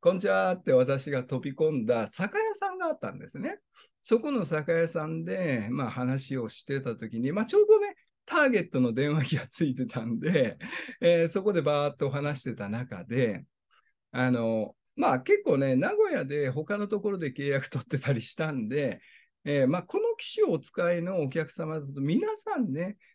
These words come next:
えー、こっちのタイプに切り替えの方させてもらってるんですけど」みたいなことをしたら、面白いんですよね、名古屋の人って。名古屋の人って、新しいもの好きで、プラス見えっ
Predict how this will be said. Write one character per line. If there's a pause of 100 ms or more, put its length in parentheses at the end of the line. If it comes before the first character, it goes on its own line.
(140)
え
ー、
こ
っ
ち
の
タ
イ
プ
に
切
り
替
え
の
方
さ
せ
て
も
ら
っ
て
る
ん
で
す
け
ど」
み
た
い
な
こ
と
を
し
た
ら、 (720)
面
白
い
ん
で
す
よ
ね、
名
古
屋
の
人
っ
て。 (540)
名
古
屋
の
人
っ (160)
て、 (380)
新
し
い
も
の
好
き
で、 (100)
プ
ラ
ス
見
え
っ